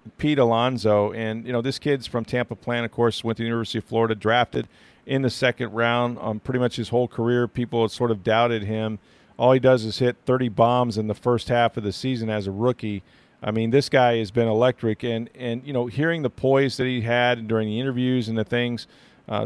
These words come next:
you know, during the, uh, the event were really impressive. And, you know, he, he, he only is gonna make about, when I say only, uh, to you and me, it's a lot of money, but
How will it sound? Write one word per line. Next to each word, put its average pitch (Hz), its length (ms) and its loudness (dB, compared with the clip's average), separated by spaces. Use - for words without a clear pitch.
you 120 80 -6
know, 104 80 0
during 120 400 0
the, 110 360 -2
uh, 101 120 0
the 113 180 0
event 110 460 0
were 107 100 -2
really 117 240 2
impressive. 110 680 -2
And, 104 200 -6
you 117 80 -6
know, 120 100 4
he, 117 220 0
he, 120 340 -2
he 120 280 -2
only 170 280 2
is 110 80 -2
gonna 131 160 2
make 131 240 2
about, 110 360 2
when 110 160 -2
I 101 60 -2
say 117 220 0
only, 107 440 0
uh, 101 120 -2
to - 120 -6
you 113 140 2
and 113 100 0
me, 143 160 -2
it's 107 140 -6
a 107 60 -2
lot 107 180 2
of 104 80 -2
money, 107 200 -2
but 104 220 0